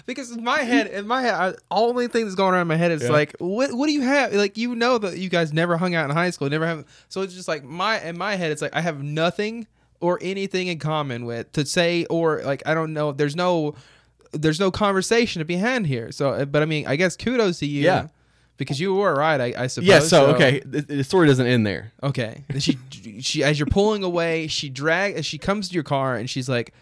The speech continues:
Speaker 1: "Oh my God, I remember who you are now."
Speaker 2: Uh-uh.
Speaker 1: And she drags you out of the
Speaker 2: And
Speaker 1: car.
Speaker 2: again,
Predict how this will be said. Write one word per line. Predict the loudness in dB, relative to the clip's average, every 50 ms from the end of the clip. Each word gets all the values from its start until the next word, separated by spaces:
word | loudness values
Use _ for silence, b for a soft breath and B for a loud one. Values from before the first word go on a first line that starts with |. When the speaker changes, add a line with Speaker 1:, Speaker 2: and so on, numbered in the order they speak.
| _ _ _ _ _ _
Speaker 1:
"Oh | -4 -2
my | -2 -2 0
God, | 2 2 2 2
I | 0
remember | -2 -4 -4 -4 -2 -4
who | -2
you | -4 -2 -2
are | -2 -4 -4 -2
now." | -2 -2
Speaker 2:
Uh-uh. | -2 -2 -4 -6
Speaker 1:
And | -8 -8
she | -8 -10
drags | -6 0 2 2 2 2 -2 -4
you | -4 -4
out | -4 -4
of | -6 -6
the | 0 4
Speaker 2:
And | 4 4
Speaker 1:
car. | 6 6
Speaker 2:
again, | 6 4 6 4 2 0 -4 -10